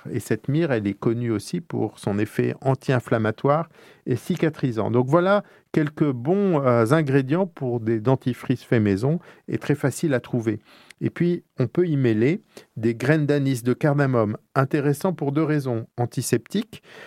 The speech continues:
et donc, euh, aide à, à d-, à réguler la flore bactérienne qui est dans notre bouche, et puis aussi très aromatique, et donc donne une bonne haleine.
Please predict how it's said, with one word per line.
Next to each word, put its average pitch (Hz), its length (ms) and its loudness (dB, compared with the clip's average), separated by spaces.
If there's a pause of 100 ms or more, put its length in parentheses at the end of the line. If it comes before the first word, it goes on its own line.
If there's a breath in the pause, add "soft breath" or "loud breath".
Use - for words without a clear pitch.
(160 loud breath)
et 113 100 0
donc, 127 380 0
euh, 101 140 -2 (760)
aide 143 360 0
à, 110 260 -2 (340 loud breath)
à 104 160 2
d-, 107 160 -6 (140)
à 104 180 0
réguler 151 460 0
la 127 140 -2
flore 151 380 -2
bactérienne 127 680 0
qui - 100 -6
est 107 60 0
dans 104 160 -2
notre 98 320 -4
bouche, 143 400 -4 (320 loud breath)
et 135 100 0
puis 156 160 -2
aussi 147 380 0
très 175 260 2
aromatique, 147 800 0
et 135 160 0
donc 127 280 2
donne 165 440 0
une 120 180 0
bonne 143 260 2
haleine. 107 420 2